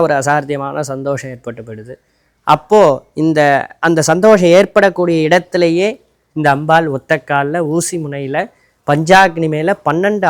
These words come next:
ஆண்டுகள் தவம் இருந்து இந்த இறைவனை அடைந்ததாக ஐதீகம்.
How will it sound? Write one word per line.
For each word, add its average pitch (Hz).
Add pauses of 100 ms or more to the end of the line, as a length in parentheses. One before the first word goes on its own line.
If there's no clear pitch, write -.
ஆண்டுகள் 175
தவம் 151
இருந்து 139 (440)
இந்த 147
இறைவனை 139
அடைந்ததாக 127
ஐதீகம். 113